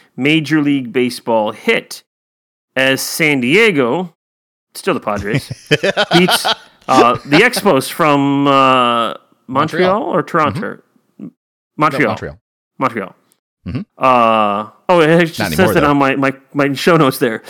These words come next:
Speaker 1: They, they, he, they won twelve to ten at Montreal Olympic Stadium. So
Speaker 2: See, there you go.
Speaker 1: okay. See, there
Speaker 2: There
Speaker 1: you
Speaker 2: you
Speaker 1: go.
Speaker 2: go. That works
Speaker 1: Uh,
Speaker 2: out.
Speaker 1: a couple of days later, August nine, couple things happen. One,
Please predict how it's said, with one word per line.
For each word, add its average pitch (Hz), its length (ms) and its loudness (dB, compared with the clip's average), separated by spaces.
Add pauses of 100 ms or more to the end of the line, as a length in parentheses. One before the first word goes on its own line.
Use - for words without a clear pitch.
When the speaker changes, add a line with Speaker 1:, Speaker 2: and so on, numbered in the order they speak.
(120)
Speaker 1:
They, 156 460 -2
they, 170 180 6
he, 170 160 -2
they 160 160 2
won 151 340 2
twelve 156 400 2
to 139 60 -16
ten 135 460 0 (180)
at 127 160 -2
Montreal 143 560 2
Olympic 120 320 -6
Stadium. 107 500 -6
So - 260 -8
Speaker 2:
See, 254 180 -4
there 226 160 2
you 226 60 -4
go. 233 260 0
Speaker 1:
okay. 123 120 -8 (380)
See, - 180 -6
there - 120 0
Speaker 2:
There 415 80 4
Speaker 1:
you 415 60 2
Speaker 2:
you - 60 4
Speaker 1:
go. - 120 4
Speaker 2:
go. - 80 -12 (920)
That 127 80 0 (200)
works 113 100 4
Speaker 1:
Uh, - 40 2
Speaker 2:
out. - 200 -8 (140)
Speaker 1:
a - 40 -20 (180)
couple 180 200 -2
of 180 40 -2
days 156 200 0
later, 175 420 2
August 151 480 0
nine, 127 640 2
couple 190 280 -4
things 135 320 -4
happen. 127 560 -4
One, 180 400 0